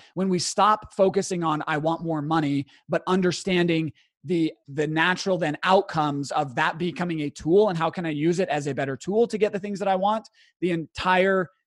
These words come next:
<sighs> the, the entire way we approach the world, the way we approach investing, the way we approach, um, this game that is money, it will completely shift and change. So if we understand that money is inanimate, money is simply just a tool, it's a scorecard, it's a receipt,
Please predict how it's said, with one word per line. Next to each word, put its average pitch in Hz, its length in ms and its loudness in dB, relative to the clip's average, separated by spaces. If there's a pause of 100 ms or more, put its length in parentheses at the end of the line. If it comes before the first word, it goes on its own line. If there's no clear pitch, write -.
(220)
<sighs> - 400 -18
the, 160 180 -10
the 190 100 2
entire 185 360 0
way 170 180 2
we 175 160 2
approach 160 380 -2
the 139 80 -4
world, 143 360 -2 (280)
the 151 80 -2
way 160 220 2
we 180 120 4
approach 165 280 0
investing, 147 440 -6
the 147 60 -6
way 143 160 -2
we 151 120 -2
approach, 143 420 -4 (320)
um, 135 320 -4
this 156 300 0
game 165 460 -4
that 151 160 -4
is 147 220 -4
money, 139 400 -6 (220)
it 143 140 -4
will 156 120 -4
completely 147 520 -6
shift - 320 -6
and 127 100 -8
change. 127 340 -8
So 139 100 -8
if 127 60 -14
we 156 200 -6
understand 180 560 -4
that 143 100 -6 (320)
money 180 320 -2
is 180 140 -2
inanimate, 151 480 -2
money 156 220 -4
is 147 160 -6
simply 156 320 -6
just 139 280 -8
a 135 100 -6 (140)
tool, 196 340 2
it's 160 140 -6
a 156 100 -4
scorecard, 190 720 -2
it's - 180 -6
a 151 40 -6
receipt, 220 580 -6